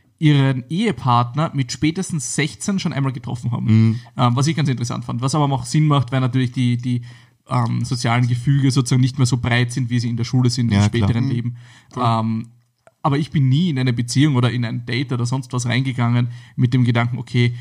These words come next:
Speaker 1: das könnte jetzt die eine sein oder, oder, oder ich, ich spekuliere jetzt auf, das wird's für immer halten, weil ich mit der Idee reingegangen bin, mit, okay, das wird jetzt eine Freundin sein und wir haben eine geile Zeit miteinander und so gut lang, wie's gut läuft, läuft's gut, aber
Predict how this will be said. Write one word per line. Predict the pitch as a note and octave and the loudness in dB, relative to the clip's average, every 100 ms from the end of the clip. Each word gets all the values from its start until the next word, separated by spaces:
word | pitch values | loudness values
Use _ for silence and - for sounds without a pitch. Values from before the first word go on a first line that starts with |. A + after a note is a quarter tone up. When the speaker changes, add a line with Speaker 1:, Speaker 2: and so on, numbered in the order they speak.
| - - | -14 -6
Speaker 1:
das | - - | -6 -2
könnte | C3+ C3+ C3+ | 2 2 2
jetzt | B2+ B2 | 0 -4
die | - | -8
eine | B2 C#3+ | -6 -6
sein | B2+ B2 C3 | -4 -4 -2
oder, | A#2+ B2+ A#2 | 0 0 0
oder, | B2 A#2+ G#2 B2 | 0 -2 -2 -6
oder | A2 - | -10 -12
ich, | - - | -14 -10
ich | B2+ - | -10 -10
spekuliere | - C3+ C#3 B2+ | -4 0 4 4
jetzt | C3 | 4
auf, | A#2 A#2+ | 0 -2
das | A#2+ | -2
wird's | B2 C3 | 0 0
für | - | 0
immer | A#2+ C3 A#2 | -2 0 2
halten, | B2+ C#3+ C3 | 0 0 -4
weil | A#2+ | -4
ich | B2 | -4
mit | A#2+ | -4
der | B2 - | -6 -10
Idee | C3+ C3 C#3 | -6 0 0
reingegangen | B2 A#2 A#2 | 0 0 -2
bin, | A#2+ | -2
mit, | A#2+ A#2+ - - | -4 -6 -10 -12
okay, | - G3+ G3 - - | -2 0 0 -6 -6
das | D3 | 0
wird | B2 | 2
jetzt | D#3 D#3 | 2 0
eine | B2+ | -4
Freundin | C3 D#3+ | -4 -2
sein | B2 B2 C#3+ | 0 0 -2
und | B2 C3+ A#2+ - | -6 -8 -8 -6
wir | C3 B2+ | 0 2
haben | C3 | 2
eine | B2 | 0
geile | B2 A#2+ A#2+ | -2 -2 0
Zeit | B2 C3 | -2 -2
miteinander | D3 D3 C#3+ D3 D3+ | -2 0 -2 0 -4
und | C#3 C3 | -4 -6
so | - | -6
gut | B2 B2 | -4 0
lang, | B2+ B2+ | 2 2
wie's | B2 A#2+ | 0 0
gut | C3+ C3 | -2 0
läuft, | B2 B2 C3 | -2 -2 -2
läuft's | A#2+ A#2+ - | -4 -4 -6
gut, | C3 D3 | -2 0
aber | - B2 | 0 -2